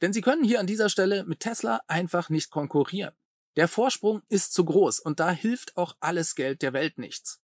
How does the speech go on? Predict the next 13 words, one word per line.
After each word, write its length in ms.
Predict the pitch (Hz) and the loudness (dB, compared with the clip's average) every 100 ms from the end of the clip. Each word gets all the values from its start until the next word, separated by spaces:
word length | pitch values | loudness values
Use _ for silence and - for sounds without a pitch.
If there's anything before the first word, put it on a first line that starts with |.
| - | 4
Irgendwie 300 | 262 320 285 | 6 6 4
schade, 460 | 196 302 185 202 | 2 2 4 2
denn 220 | 233 180 202 | 4 0 2
ich 320 | 202 - - | -6 -6 -4
hätte 200 | 180 190 | -4 -2
es 140 | 165 - | -4 4
cool 140 | 339 330 | 6 6
gefunden, 460 | 156 - 170 160 | 2 -2 -2 -4
ein 220 | - 160 165 | -2 -2 0
Apple 300 | 226 262 202 | 0 0 0
Car 260 | 139 113 | -2 -2
zu 140 | - 117 | -4 -4
sehen. 300 | 123 107 | -4 -6